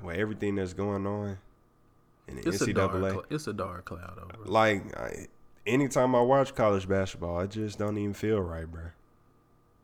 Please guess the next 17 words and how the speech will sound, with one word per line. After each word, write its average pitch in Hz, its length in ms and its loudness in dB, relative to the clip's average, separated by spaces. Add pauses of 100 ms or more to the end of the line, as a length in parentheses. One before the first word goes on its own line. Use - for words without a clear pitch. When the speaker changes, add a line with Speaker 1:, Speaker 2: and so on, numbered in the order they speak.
(120)
Speaker 1:
'Cause, 90 180 -4
like, 87 200 0
you 92 80 -4
know, 95 200 2
this 90 140 -2
shit 87 240 -4
is 82 180 -8
like, 82 360 -6 (440)
I 95 60 -2
don't 104 160 2
know, 98 140 4
it's 87 100 -2
just, 87 240 -8 (140)
it's 87 140 -10
just 85 200 -8
really 90 260 -2
dirty. 80 360 -8